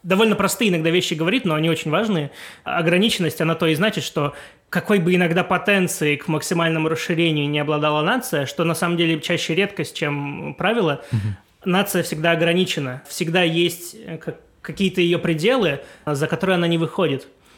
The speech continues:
Speaker 1: И, допустим, в отличие от каких-нибудь религиозных сообществ предыдущих эпох, нету вот этой мессианской, мессианского стремления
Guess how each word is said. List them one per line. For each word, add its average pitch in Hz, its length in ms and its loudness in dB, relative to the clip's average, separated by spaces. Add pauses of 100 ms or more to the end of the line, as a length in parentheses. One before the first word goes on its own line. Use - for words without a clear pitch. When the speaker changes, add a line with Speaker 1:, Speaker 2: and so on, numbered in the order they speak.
Speaker 1:
И, 185 160 0
допустим, 180 420 0
в 165 40 2
отличие 165 380 0
от 156 60 -6
каких-нибудь 156 640 -2
религиозных 160 680 0
сообществ 165 640 -4
предыдущих 160 500 -2
эпох, 247 400 -2 (400)
нету 190 380 2
вот 156 100 2
этой 165 200 0
мессианской, 151 1300 0
мессианского 175 720 0
стремления 165 800 2